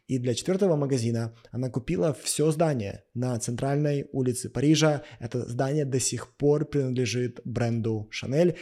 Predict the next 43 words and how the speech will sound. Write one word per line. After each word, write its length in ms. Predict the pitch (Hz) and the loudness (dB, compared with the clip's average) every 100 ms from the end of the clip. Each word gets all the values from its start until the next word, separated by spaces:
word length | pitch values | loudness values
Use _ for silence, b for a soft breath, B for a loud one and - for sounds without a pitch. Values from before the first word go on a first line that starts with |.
| B | B
Если 260 | 120 117 117 | -4 -4 -4
вы 60 | |
когда-либо 340 | 113 117 117 117 | -2 0 2 0
были 180 | 117 110 | 0 -2
в 100 | - | 0
Париже, 380 | 135 147 156 B B | 2 4 2 B B
вы 100 | - | -8
наверняка 360 | 120 104 113 156 | -6 -6 -6 -4
видели 320 | 147 285 254 | -2 0 0
это 140 | 185 151 | 0 0
здание, 340 | 139 123 104 | 0 -2 -4
потому 220 | - 117 | -8 -8
что 120 | 110 | -8
на 40 | 123 | -8
нем 160 | 127 | -8
огромными 480 | 123 127 147 151 139 | -6 -2 0 0 -2
буквами 380 | 127 135 127 123 | -2 -2 -2 -4
написано 380 | 120 117 - 117 | -4 -4 -6 -6
«Шанель», 440 | - 117 113 113 | -4 -4 -4 -6
и 60 | - | -8
там 180 | 120 110 | -8 -4
четыре 540 | - - - 143 143 | -4 -2 0 0 0
этажа 540 | - 131 117 117 110 110 b - | -4 -6 -6 -4 -6 -10 b -8
вещей 560 | 113 - 113 104 - | -4 -2 -4 -8 -12
Шанель. 340 | - 117 107 - B B B B B B B B | -10 -4 -2 -2 B B B B B B B B
Через 420 | - 165 170 170 - - - - - | 4 6 6 2 -8 -20 -20 -20 -12
два 280 | 139 131 160 | -4 2 4
года 420 | 180 135 123 214 233 B B - _ _ _ _ - - - - - | 6 4 6 4 0 B B -20 _ _ _ _ -18 -16 -18 -20 -4
после 360 | - 135 - 147 | 2 2 4 2
этого, 420 | - 117 104 123 | 2 -2 -4 -4
после 180 | 123 - | -6 -4
того, 180 | 117 113 | -2 -2
как 180 | 110 117 | -2 0
она 500 | 113 113 107 107 104 | 2 2 0 -2 -4
открывает 420 | 113 120 110 101 | -4 -2 -2 -4
четвертый 340 | - 107 107 | -6 -8 -6
магазин, 400 | 107 117 127 175 | -6 -2 2 2
это 120 | 123 - | 2 -4
тысяча 140 | 104 | -6
девятьсот 240 | 107 117 | -6 -4
двадцать 200 | 107 104 | -4 -4
первый 240 | - 107 110 | -4 -4 2
год, 320 | 156 - | 2 2